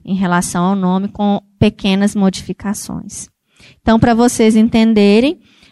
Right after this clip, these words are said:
aí tá na primeira busca os descritores que eu já falei pra vocês que eu utilizei, a palavra amizade, o seu plural amizades, e no quadro de lá,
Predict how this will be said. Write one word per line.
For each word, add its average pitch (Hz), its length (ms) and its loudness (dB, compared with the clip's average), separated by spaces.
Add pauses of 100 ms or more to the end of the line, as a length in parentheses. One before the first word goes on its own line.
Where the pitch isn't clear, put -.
aí 233 280 2
tá 233 320 2
na 214 220 2
primeira 220 440 2
busca 214 460 2
os 233 80 2
descritores 220 680 0
que - 60 -2
eu 214 60 4
já 208 140 2
falei 196 280 0
pra 196 160 0
vocês 196 460 -2
que - 80 -4
eu 196 40 4
utilizei, 208 760 2 (500)
a 196 80 -2
palavra 190 400 2
amizade, 208 540 0
o - 20 -10
seu 196 180 -2
plural 185 400 2
amizades, 214 800 -2 (500)
e 302 160 0
no 339 140 2
quadro 208 560 2
de 190 180 0
lá, 233 460 0